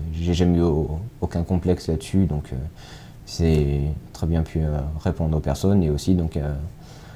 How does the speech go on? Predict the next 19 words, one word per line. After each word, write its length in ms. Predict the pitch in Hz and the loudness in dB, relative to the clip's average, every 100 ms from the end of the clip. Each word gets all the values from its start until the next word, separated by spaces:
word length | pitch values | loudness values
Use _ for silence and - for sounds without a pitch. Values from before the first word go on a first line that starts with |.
| - - 82 | -18 -4 2
les, 640 | 80 78 76 73 73 71 71 76 | 4 6 4 4 2 0 -2 -2
donc, 220 | 80 80 | -4 -2
les 100 | 82 | -2
collègues 360 | 76 85 87 80 | 2 4 6 4
avaient 80 | |
aussi 240 | 76 80 92 | 2 2 0
donc, 180 | 87 80 | 0 0
énormément 480 | 78 78 82 82 | 0 2 2 2
des 300 | 80 71 71 | 2 0 0
interrogations, 800 | 80 76 76 76 71 92 90 87 | 0 2 2 2 0 2 2 2
euh, 140 | 78 73 | 2 0
sur 200 | - 78 | -2 0
l'escrime, 500 | 73 69 - 98 104 | 0 0 2 4 4
puisque 180 | - - | 2 -2
l'escrime 540 | 80 76 82 - 98 | 0 2 2 2 2
est 120 | 90 | 2
un 60 | 87 | 2
sport 180 | - 85 | 2 4
déjà 300 | 85 82 | 4 4